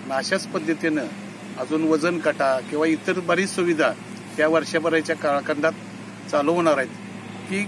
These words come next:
शेतकऱ्याला इथं आल्यानंतर जवळजवळ सगळ्या माध्यमातून सगळ्या सोयी मिळाल्या पाहिजेत. अशा पद्धतीनं माननीय विलासराव पाटील उंडाळकर व उदयसिंह पाटील,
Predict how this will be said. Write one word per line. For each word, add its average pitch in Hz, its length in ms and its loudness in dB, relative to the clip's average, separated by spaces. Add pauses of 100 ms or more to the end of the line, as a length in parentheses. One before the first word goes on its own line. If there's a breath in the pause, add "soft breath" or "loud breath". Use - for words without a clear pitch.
(120)
शेतकऱ्याला 202 580 4
इथं 196 260 2
आल्यानंतर 190 480 2
जवळजवळ 190 480 0
सगळ्या 180 480 4
माध्यमातून 185 680 2 (580)
सगळ्या 175 280 4
सोयी 190 260 2
मिळाल्या 180 400 4
पाहिजेत. 143 320 0 (420)
अशा 165 200 -2
पद्धतीनं 180 500 -2
माननीय 170 440 2
विलासराव 165 460 0
पाटील 160 300 -2
उंडाळकर 156 500 -2
व 180 160 -2
उदयसिंह 151 360 0
पाटील, 156 320 -2